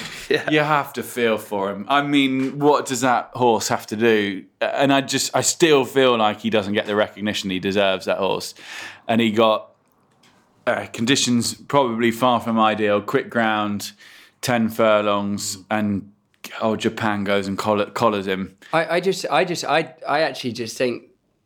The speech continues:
Speaker 3: sadly, that he had to do too much of the hard work himself. You know, I, I, I wouldn't, you know, uh, Japan, God, I've not seen the Cornwall boys quite as animated for a while <laughs> as Japan. I mean, Jesus, he's a proper prospect for them. W-, went into the day Ledger favourite,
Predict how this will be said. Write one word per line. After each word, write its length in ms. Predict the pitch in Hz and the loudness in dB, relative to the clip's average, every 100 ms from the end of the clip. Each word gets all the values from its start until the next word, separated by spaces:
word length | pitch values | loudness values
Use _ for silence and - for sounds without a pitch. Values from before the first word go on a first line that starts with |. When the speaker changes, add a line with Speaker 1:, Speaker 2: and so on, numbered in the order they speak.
| _ | _
Speaker 3:
sadly, 540 | - - 127 110 107 | -8 -2 -2 -2 -6
that 180 | 104 147 | -6 -6
he 200 | 110 120 | -4 -4
had 180 | 117 113 | -4 -6
to 100 | - | -8
do 160 | 110 110 | -8 -8
too 200 | - 120 | -4 -4
much 340 | 110 110 - | -4 -6 -6
of 100 | 104 | -6
the 160 | 104 104 | -8 -4
hard 240 | 107 107 | -2 0
work 280 | 104 117 110 | 2 0 0
himself. 680 | 107 107 117 117 95 - - | -6 -6 -2 -2 -2 -10 -16
You 140 | - 120 | -2 2
know, 120 | 117 | 4
I, 100 | 120 | 2
I, 160 | 113 123 | 2 2
I 160 | 117 | 2
wouldn't, 420 | 123 131 113 - - | 2 0 -2 -8 -16
you 220 | 196 120 | -6 0
know, 140 | 110 | 0
uh, 260 | 95 - - | 0 -2 -4
Japan, 600 | 127 131 143 135 117 104 _ - _ | -4 -2 0 0 -2 -10 _ -20 _
God, 220 | - 127 117 | 0 2 2
I've 260 | 113 107 - - - | 0 -2 -12 -20 0
not 160 | 131 123 | 0 2
seen 180 | 131 | 0
the 80 | 120 | 0
Cornwall 360 | 110 127 120 110 | 0 0 0 -2
boys 260 | 107 113 - | -2 -4 -2
quite 220 | 127 - | -2 0
as 100 | 123 | -2
animated 540 | 120 - 110 - 92 | -2 -2 -6 -6 -10
for 100 | - | -8
a 40 | 123 | -2
while 240 | 120 160 | -2 0
<laughs> 40 | |
as 120 | 127 - | -4 -4
Japan. 440 | 127 127 123 113 | -4 -2 -2 -2
I 80 | 113 | -6
mean, 300 | 117 117 110 - | -6 -6 -8 -8
Jesus, 400 | - 117 113 - | -4 -4 -4 0
he's 260 | 131 117 | 2 2
a 60 | 107 | 0
proper 360 | - 113 110 | -2 -2 -2
prospect 460 | 107 113 104 - - | -4 -4 -4 -8 -6
for 80 | 113 | -4
them. 240 | 113 107 - - - | -2 -4 -6 -20 -14
W-, 320 | 127 127 - - - - | -10 -10 -12 -16 -6 2
went 260 | 143 139 | 2 4
into 220 | 143 131 123 | 0 2 2
the 80 | |
day 220 | 117 120 117 | 4 2 4
Ledger 320 | 127 120 120 | 2 2 -4
favourite, 600 | - 117 113 107 117 - | -2 -2 -2 -2 -4 -6